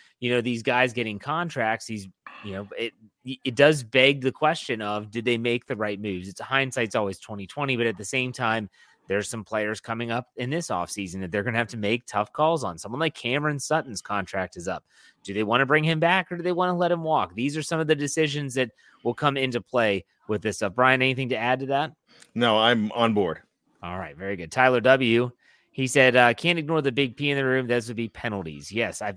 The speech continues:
Speaker 1: I felt like the Steelers, you know, it was a shame that Mason Cole and James Daniels weren't flagged. It would have been the,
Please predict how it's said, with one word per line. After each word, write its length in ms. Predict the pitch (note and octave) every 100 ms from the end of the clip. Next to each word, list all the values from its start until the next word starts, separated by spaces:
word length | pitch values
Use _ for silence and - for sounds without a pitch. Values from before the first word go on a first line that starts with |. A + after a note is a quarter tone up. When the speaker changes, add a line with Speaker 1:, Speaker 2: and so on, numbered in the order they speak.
| -
Speaker 1:
I 80 | A2+
felt 240 | - C#3 C3+
like 160 | C3
the 80 | A2+
Steelers, 640 | - C3+ B2+ B2+ A#2 A2 - _ _ _
you 100 | C3
know, 100 | D3
it 20 |
was 140 | D3 C#3+
a 40 |
shame 380 | - E3+ D#3+ C#3
that 120 | B2+
Mason 340 | B2+ C3+ C#3+
Cole 240 | A#2 B2+ B2+
and 80 | A2
James 260 | A#2 G#2+
Daniels 400 | G2 B2 B2 B2+
weren't 200 | B2 A#2+
flagged. 340 | - B2 B2 A#2+
It 60 |
would 120 | A2+ A2
have 80 | G2+
been 200 | A#2 A2+
the, 320 | G#2+ G2+